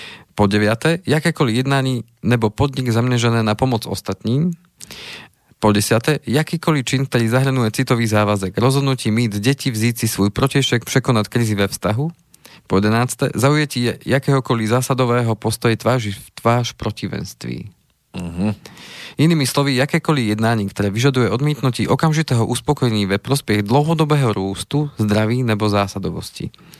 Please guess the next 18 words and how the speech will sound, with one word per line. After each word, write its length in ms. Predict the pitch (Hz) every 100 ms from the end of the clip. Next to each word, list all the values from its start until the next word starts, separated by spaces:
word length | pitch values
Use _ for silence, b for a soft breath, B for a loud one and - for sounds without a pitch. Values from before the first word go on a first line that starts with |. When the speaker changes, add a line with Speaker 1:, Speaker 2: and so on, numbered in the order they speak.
| B
Speaker 1:
Inými 340 | 123 151 160 131
slovy 260 | - 135
řečeno, 420 | 107 107 131 135 139 B B B
jakýkoliv 640 | 117 170 196 170 165 135
čin 200 | 117 151 120 101 _
pocházející 600 | 151 147 147 131 131 -
spíše 360 | 113 - 147 120
z 40 |
našej 280 | 117 127 110
vyšší 300 | 131 143 110 104 B B
než 240 | - 107
nižší 300 | 110 147 -
povahy. 400 | 101 104 95 98 - B B B B B B
Všechny 440 | - - 165 156 143
takové 360 | 135 - 107
činnosti 460 | 104 120 117 - 110
vyvolávajú 640 | 104 110 110 107 101 101 98
odpor. 460 | 95 - 82 85